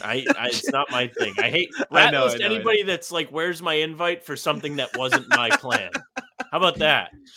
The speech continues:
Speaker 1: If you're
Speaker 2: Uh,
Speaker 1: trying to invite
Speaker 2: all right,
Speaker 1: yourself
Speaker 2: all
Speaker 1: to
Speaker 2: right.
Speaker 1: stuff or get, get mad at somebody for not including you in something that they didn't set up,
Speaker 2: If
Speaker 1: you're
Speaker 2: you
Speaker 1: a
Speaker 2: do it s-,
Speaker 1: rat. You're
Speaker 2: if
Speaker 1: a
Speaker 2: you do it
Speaker 1: terrible
Speaker 2: seriously,
Speaker 1: person, and you are
Speaker 2: obviously,
Speaker 1: the
Speaker 2: I'm
Speaker 1: worst.
Speaker 2: joking, but if, if you do it for real, yeah, I agree.
Speaker 1: Yeah, I
Speaker 2: Anyways,
Speaker 1: wouldn't
Speaker 2: sorry,
Speaker 1: snub
Speaker 2: continue.
Speaker 1: you.
Speaker 2: <clears throat>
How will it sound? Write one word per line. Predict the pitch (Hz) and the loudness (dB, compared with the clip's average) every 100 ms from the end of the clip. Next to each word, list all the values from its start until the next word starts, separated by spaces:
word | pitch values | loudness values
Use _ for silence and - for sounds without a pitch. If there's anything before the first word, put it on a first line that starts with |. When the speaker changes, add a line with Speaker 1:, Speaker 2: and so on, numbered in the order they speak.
| - - | -16 -8
Speaker 1:
If | 151 | -2
you're | 190 | 8
Speaker 2:
Uh, | |
Speaker 1:
trying | 190 185 165 160 | 12 12 10 6
to | 147 | 4
invite | |
Speaker 2:
all | 170 | -2
right, | 180 | -2
Speaker 1:
yourself | 196 - - | -2 -2 -2
Speaker 2:
all | 127 | -4
Speaker 1:
to | |
Speaker 2:
right. | 123 | -6
Speaker 1:
stuff | 208 202 - _ 165 | -2 -4 -4 _ -10
or | 160 | -4
get, | 180 - - 427 392 | -4 -4 -12 -12 -6
get | 403 - 269 | -4 0 0
mad | 135 330 | 2 0
at | 175 - | -4 -6
somebody | 190 185 190 180 | -6 -4 -6 -6
for | 156 | -8
not | 143 151 139 | -4 -4 -6
including | 139 160 165 | -10 -8 -8
you | 170 | -8
in | 170 | -8
something | 131 156 160 147 | -8 -10 -8 -8
that | 123 | -4
they | 135 | -2
didn't | 151 156 127 | -2 -6 -10
set | - 143 | -6 -2
up, | 147 175 _ _ _ _ - | -2 -4 _ _ _ _ -4
Speaker 2:
If | 139 | 2
Speaker 1:
you're | 185 208 | 4 4
Speaker 2:
you | |
Speaker 1:
a | |
Speaker 2:
do | 311 | 4
it | 165 | 4
s-, | |
Speaker 1:
rat. | 143 95 _ _ - | 4 0 _ _ -2
You're | 151 | 4
Speaker 2:
if | 147 | 4
Speaker 1:
a | |
Speaker 2:
you | 240 | 2
do | 285 | 2
it | 220 | 2
Speaker 1:
terrible | 190 196 202 | 2 -2 0
Speaker 2:
seriously, | 190 170 160 135 | 4 4 2 -4
Speaker 1:
person, | 151 156 156 _ _ _ - | -6 -6 -10 _ _ _ -6
and | 143 | 4
you | 202 | 6
are | |
Speaker 2:
obviously, | 262 262 233 | 8 6 6
Speaker 1:
the | 196 | 6
Speaker 2:
I'm | 180 | 6
Speaker 1:
worst. | 175 | 6
Speaker 2:
joking, | 170 156 135 | 2 2 -6
but | 127 143 | -8 -6
if, | 147 143 | -6 -6
if | 160 165 | -8 -4
you | 202 | -4
do | 185 185 | 0 0
it | 151 | 0
for | 143 | -6
real, | 131 113 107 | -6 -8 -10
yeah, | 101 87 | -12 -12
I | 113 | -12
agree. | 117 - 104 _ _ _ _ - | -12 -14 -20 _ _ _ _ -4
Speaker 1:
Yeah, | 220 | 0
I | 156 | 2
Speaker 2:
Anyways, | 170 240 | 2 0
Speaker 1:
wouldn't | 185 | -2
Speaker 2:
sorry, | 139 120 | -2 -2
Speaker 1:
snub | 156 170 | 0 0
Speaker 2:
continue. | 120 104 117 139 - | 0 -6 -8 -12 -18
Speaker 1:
you. | |
Speaker 2:
<clears throat> | 139 | -18